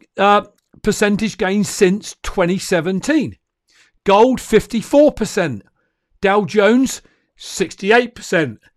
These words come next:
Bitcoin, two thousand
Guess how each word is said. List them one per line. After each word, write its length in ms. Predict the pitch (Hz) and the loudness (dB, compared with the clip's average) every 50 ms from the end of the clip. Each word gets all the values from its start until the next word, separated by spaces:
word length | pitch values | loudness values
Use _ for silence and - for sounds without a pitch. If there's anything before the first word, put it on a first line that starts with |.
| _ _ _ _ 135 | _ _ _ _ -8
Bitcoin, 560 | 127 - - - - - 202 226 262 285 254 - _ _ _ _ _ _ _ - | -4 -4 -4 -4 -2 4 4 6 6 4 2 -2 _ _ _ _ _ _ _ -4
two 300 | - - 277 285 285 294 | 0 2 4 4 4 4
thousand 800 | - - 302 262 262 254 254 262 214 147 202 196 214 240 233 - | 2 -2 -2 0 2 2 2 2 2 2 2 2 4 2 0 -2